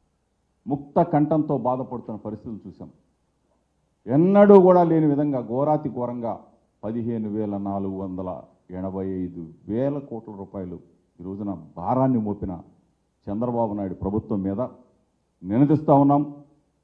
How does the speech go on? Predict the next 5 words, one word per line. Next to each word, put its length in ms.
జగనన్న 500
నేతృత్వంలో 640
గర్జించబోతా 680
ఉన్నాం, 220
ప్రజలకి 380